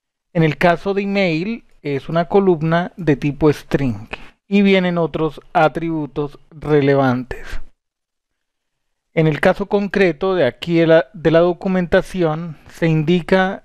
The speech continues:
el parámetro name, se asigna una instancia de column. A column se le está indicando, se le está indicando un tipo de dato.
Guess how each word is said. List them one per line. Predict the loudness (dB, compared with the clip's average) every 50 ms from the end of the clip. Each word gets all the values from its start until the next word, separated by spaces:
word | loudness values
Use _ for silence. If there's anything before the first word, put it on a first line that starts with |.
| _ _
el | 2 2 2 2
parámetro | 0 0 0 0 2 0 0 0 -2 -4 -4 -4 -4 -4 -4 -6 -10 -16 _
name, | -2 0 0 2 2 0 0 -2 -2 -4 -6 -6 -8 -10 -12 -14 _ _ _ _ _ _ _ _ _ _ _ _ _ _ _ _ _ _ _ _ _ _ _ _ _ _ _ _ _ _ _ _ _ _
se | 2 2
asigna | 2 2 0 -4 -6 -4 -2 -2 -2 -2 -2 -2 0 0 0 0 -4 -8 -12 _ _ _ _ _ _ _
una | 0 2 2 2
instancia | 2 0 -2 -4 -8 -4 -2 0 0 0 -2 -4 -10 -12 -6 -2 -2 0 0 -2 -6 -10 _
de | -14 -4 0 0 0 0
column. | 2 2 2 2 0 -4 -10 -14 -20 -20 -20 _ _ _ _ _ _ _ _ _ _ _ _ _
A | -4 -4 0
column | 2 4 4 4 2 0 -4 -6 -10 -14 -18
se | -4 -2 0
le | 0 2 0
está | -2 -4 -2 _ 2 2 2
indicando, | 2 -2 -6 -8 -10 -2 0 2 2 2 0 -2 -2 -2 -4 -4 -8 _ _ _ _ _ _ _ _ _
se | 0
le | 0 2 0
está | 0 0 0 0
indicando | 2 0 0 -2 0 0 0 0 0 -2 -4 -4
un | -4 -4 -6 -6
tipo | -8 _ -2 -2 -2 -2 -2 0 2 2 2 0 -2 -8 _
de | -12 -2 0 2 4
dato. | 4 4 4 2 -2 -8 -18 -20